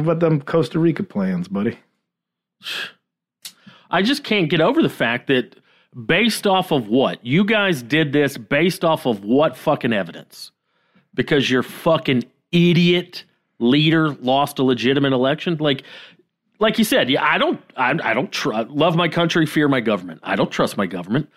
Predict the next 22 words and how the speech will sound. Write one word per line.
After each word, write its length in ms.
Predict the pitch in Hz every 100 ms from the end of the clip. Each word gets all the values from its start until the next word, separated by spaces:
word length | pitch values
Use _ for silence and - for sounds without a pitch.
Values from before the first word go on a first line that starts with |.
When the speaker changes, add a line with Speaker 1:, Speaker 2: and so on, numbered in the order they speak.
| _ _ _ 175
Speaker 2:
There's 200 | 202 -
plenty 420 | 151 226 349 202
of 100 | -
things 640 | 135 156 139 104 104 - - _ _ _ _
for 100 | -
you 60 | 143
to 60 |
get 180 | 143 -
your 80 | 127
panties 480 | - 175 180 135 123
in 80 | 107
a 40 |
wad 360 | 120 147 113 87
over. 340 | 80 - - _ _ _ _ _ -
You 80 |
know, 220 | 131 143 208
"Oh, 240 | 294 165
we're, 180 | 202 202
we, 280 | 185 220 208
we 140 | 226
don't 200 | 233 190
pay, 300 | 185 190 151